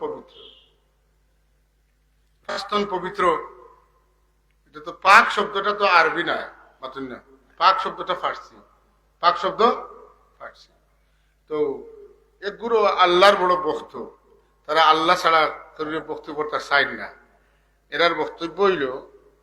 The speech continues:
যে আল্লাহ পাক, আর কেউ পাক না, যদি আর কারোর পাক কইতে শিরিক হইছে। আমি একবারে নিষেধনে কই, সারা মুশরিক না পাক, সারা মুমিন পাক।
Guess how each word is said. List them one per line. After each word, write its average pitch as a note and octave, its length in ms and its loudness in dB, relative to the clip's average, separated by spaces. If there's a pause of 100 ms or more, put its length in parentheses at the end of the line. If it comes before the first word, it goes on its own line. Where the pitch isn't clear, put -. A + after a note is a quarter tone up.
(140)
যে E3+ 360 2
আল্লাহ F#3 720 4 (120)
পাক, F3 300 8
আর E3+ 240 4 (120)
কেউ F3+ 140 -4 (100)
পাক D#3 280 2
না, C#3 120 -2
যদি C#3 260 -10
আর G3 240 2
কারোর G3+ 240 0
পাক G#3 340 6
কইতে F#3 280 -8
শিরিক D#3 280 -16
হইছে। - 320 -20 (3000)
আমি A3 200 4
একবারে C4+ 480 4
নিষেধনে A#3 480 0
কই, - 600 -10 (1040)
সারা G3+ 380 10
মুশরিক B3+ 480 -4
না A#3 160 4
পাক, G#3 380 4
সারা G3+ 300 8
মুমিন F#3+ 400 -2
পাক। - 340 -2